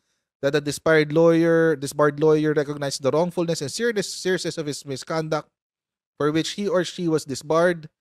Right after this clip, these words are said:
and the disbarred, disbarred lawyer has the requisite integrity and competence to resume the practice of law." Ito yung requirements na sinasabi sa inyo na mahigpit.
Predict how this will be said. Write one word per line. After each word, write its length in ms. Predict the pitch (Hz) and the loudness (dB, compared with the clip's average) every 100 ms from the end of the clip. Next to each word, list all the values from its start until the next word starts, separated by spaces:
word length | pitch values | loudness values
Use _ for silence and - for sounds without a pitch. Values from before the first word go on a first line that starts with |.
| _ _ _ _ - | _ _ _ _ -8
and 160 | 143 | -4
the 80 | 143 | -2
disbarred, 540 | 147 143 - 175 170 147 | -4 -4 0 4 4 2
disbarred 380 | 147 170 175 | -2 2 2
lawyer 280 | 160 160 160 | 4 4 4
has 160 | 156 143 | 0 -2
the 160 | 147 | -2
requisite 400 | 147 143 165 160 - | -2 0 0 0 -4
integrity 600 | 151 - 175 160 170 156 | -4 0 0 -2 -4 -4
and 140 | 147 | -4
competence 560 | - 147 151 143 143 - | -2 -2 -2 -6 -6 -4
to 100 | 143 | -4
resume 360 | 135 127 147 131 | -4 -4 -4 -4
the 80 | 117 | -6
practice 380 | 127 113 117 110 | -6 -10 -14 -16
of 80 | - | -16
law." 200 | 98 95 _ _ _ _ _ _ _ _ _ _ _ _ - | -16 -18 _ _ _ _ _ _ _ _ _ _ _ _ -6
Ito 160 | 143 170 | 0 2
yung 80 | |
requirements 400 | 170 165 151 147 139 | 2 4 4 2 -2
na 120 | 143 | -2
sinasabi 320 | 135 123 120 | 0 0 0
sa 80 | 123 | -2
inyo 120 | 117 | -4
na 120 | 120 | -4
mahigpit. 480 | 131 135 127 139 131 | -2 -2 -2 -2 -2